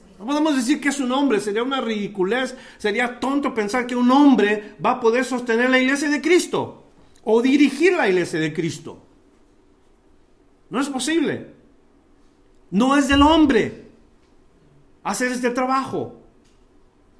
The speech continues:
La iglesia es de Cristo y Cristo es la roca. Y sobre esa roca, Señor dice,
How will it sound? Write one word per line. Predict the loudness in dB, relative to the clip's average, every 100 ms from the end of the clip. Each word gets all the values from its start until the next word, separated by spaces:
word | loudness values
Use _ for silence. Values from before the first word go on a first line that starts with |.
| -10
La | -8
iglesia | -4 0 0 0 -4
es | -4
de | -6
Cristo | -4 -6 -6 -12 -16 -16 _ _ _ _ -20 -20 _
y | -14 -14
Cristo | 0 4 4 2 2
es |
la | 2
roca. | 2 0 0 -6 -16 -20 -20 _ _ _ _ -20 _ _ -20 -4
Y | -2
sobre | 2 2 2
esa | 0 0 0
roca, | 2 4 4 2 -4 -4 -10 -20 _ _ _ _ _ _ _
Señor | -16 -10 -6 -4
dice, | -4 -4 -6 -8